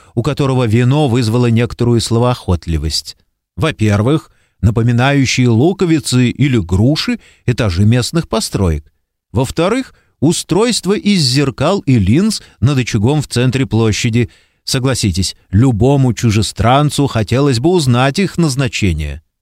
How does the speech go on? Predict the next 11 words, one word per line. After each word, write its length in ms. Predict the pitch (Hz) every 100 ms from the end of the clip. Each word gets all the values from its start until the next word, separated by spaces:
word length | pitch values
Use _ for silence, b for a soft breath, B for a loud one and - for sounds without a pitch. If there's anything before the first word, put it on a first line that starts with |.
| _
И 120 | 101
в-третьих, 640 | 127 - 226 247 117 85 _ _ _ -
тот 220 | 117 -
факт, 480 | - 123 131 - - _ -
что 240 | - 123
на 100 | 123
голове 320 | 123 123 131
всех 340 | - - 123 110
мужчин 540 | 117 98 - 196 220
в 80 | 139
Гундаре 540 | 175 139 123 117 101